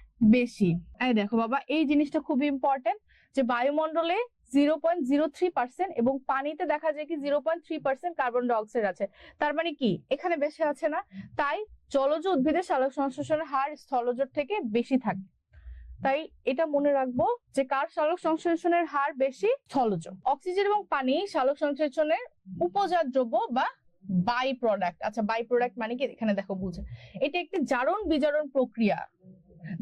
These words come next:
জারণ বিজারণ প্রক্রিয়ার সাথে, আহ, আপাতত হয়তো বা তোমরা পরিচিত অনেকে হওনি বা হয়ে থাকতে পারো কেমিস্ট্রিতে। এই প্রক্রিয়ায় এইচ টু ও জারিত হয়ে সিও টু বিজারিত হয়, মানে পানি জারিত হয়ে এখানে কি তোমার কার্বন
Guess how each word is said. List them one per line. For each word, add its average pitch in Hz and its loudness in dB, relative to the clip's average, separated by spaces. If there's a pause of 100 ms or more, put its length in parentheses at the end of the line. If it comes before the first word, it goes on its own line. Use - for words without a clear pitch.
জারণ 302 2
বিজারণ 311 2
প্রক্রিয়ার 294 -2
সাথে, 311 0 (220)
আহ, 233 2
আপাতত 247 -4
হয়তো 254 0
বা 262 2
তোমরা 269 0 (100)
পরিচিত 277 -2 (100)
অনেকে 269 -6 (100)
হওনি 269 0 (100)
বা 269 0
হয়ে 262 2
থাকতে 247 -8
পারো 226 0 (100)
কেমিস্ট্রিতে। 262 -2 (460)
এই 370 -2 (100)
প্রক্রিয়ায় 320 0 (720)
এইচ 339 -2 (300)
টু 359 4 (220)
ও - 2 (240)
জারিত 247 0 (120)
হয়ে 269 2 (180)
সিও 254 2 (140)
টু 320 2 (160)
বিজারিত 240 4 (100)
হয়, 180 0
মানে 285 -2 (180)
পানি 277 -2 (100)
জারিত 285 -2
হয়ে 311 2
এখানে 277 -6 (100)
কি 294 -2 (100)
তোমার 339 0 (340)
কার্বন 247 0